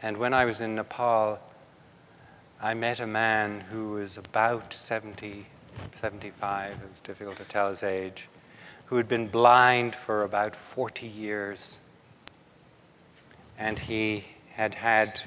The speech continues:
through the Seva Foundation, cataract surgery and was able to see again.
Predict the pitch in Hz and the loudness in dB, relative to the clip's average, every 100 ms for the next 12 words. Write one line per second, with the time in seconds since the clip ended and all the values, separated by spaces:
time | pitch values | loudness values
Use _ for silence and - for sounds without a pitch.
0 | - - - 117 117 107 123 110 101 107 | -14 -12 0 0 2 2 4 4 2 0
1 | 107 104 - 98 - 117 117 113 107 - | 0 -2 -4 -8 -2 0 4 6 4 2
2 | - 113 107 101 101 101 101 104 101 107 | 0 2 2 0 -2 -2 -4 -6 -4 -2
3 | 107 107 - 101 - 117 107 98 101 95 | 0 -2 -6 -6 -6 -4 -4 -4 -4 -6
4 | 90 90 | -6 -12